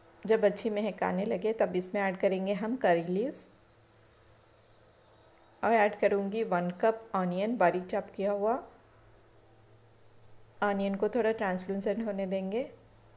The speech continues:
और फिर इसमें ऐड करेंगे वन कप बारीक कट करे हुए लाल टमाटो।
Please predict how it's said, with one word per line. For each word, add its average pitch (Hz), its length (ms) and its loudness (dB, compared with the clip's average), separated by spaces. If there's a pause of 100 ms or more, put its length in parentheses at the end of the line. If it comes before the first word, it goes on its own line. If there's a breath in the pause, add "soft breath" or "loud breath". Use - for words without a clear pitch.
(160)
और 214 100 0
फिर 220 160 2
इसमें 220 280 0
ऐड 196 220 0
करेंगे 196 340 -2
वन 185 280 -2
कप - 180 0
बारीक 185 340 0
कट 185 200 -2
करे 190 200 0
हुए 208 300 -2
लाल 220 280 2 (100)
टमाटो। 175 400 -2